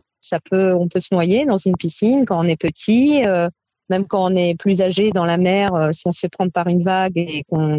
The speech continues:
n'a pas cette aisance aquatique de pouvoir mettre la tête dans l'eau, de savoir se mettre sur le dos pour se reposer, ou de se faire simplement emmener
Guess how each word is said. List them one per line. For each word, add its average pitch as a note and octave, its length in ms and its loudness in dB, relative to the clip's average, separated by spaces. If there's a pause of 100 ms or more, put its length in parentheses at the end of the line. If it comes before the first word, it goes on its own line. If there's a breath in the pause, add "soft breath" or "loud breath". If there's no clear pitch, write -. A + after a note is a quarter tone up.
(140)
n'a C#3+ 60 0
pas E3+ 180 -2
cette - 260 -6
aisance F#3+ 360 0
aquatique F3+ 480 -2
de F3 80 -2
pouvoir F3 320 0
mettre E3+ 180 -2
la F3 80 -2
tête F3 180 -4
dans F3 140 0
l'eau, G3 140 2
de F3 100 -2
savoir E3+ 300 -2
se - 100 -6
mettre F3 260 -2
sur F#3 120 0
le F3+ 80 2 (100)
dos G3 160 2
pour E3+ 160 -10
se - 140 -4
reposer, F3+ 500 0 (340 loud breath)
ou - 40 -2
de F3 60 -2
se A3 120 -2
faire B3+ 220 -2
simplement A3 460 2
emmener B3+ 220 2